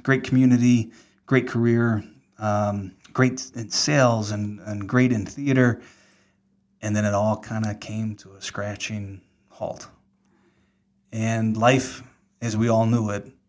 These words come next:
was over. And so that really is our first episode of Talking With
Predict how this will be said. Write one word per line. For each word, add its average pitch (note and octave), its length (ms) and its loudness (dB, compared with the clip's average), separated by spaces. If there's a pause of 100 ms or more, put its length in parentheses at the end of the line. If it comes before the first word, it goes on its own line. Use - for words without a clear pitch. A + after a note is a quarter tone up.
(480)
was G2 200 -10
over. - 320 -14 (1900)
And B2 460 6
so C3 320 6
that E3 340 8
really D#3+ 380 12
is C#3 340 6
our D3+ 280 6
first D#3+ 560 4
episode G#2+ 800 0 (240)
of G#2+ 760 2 (1120)
Talking D3 500 2
With - 420 -8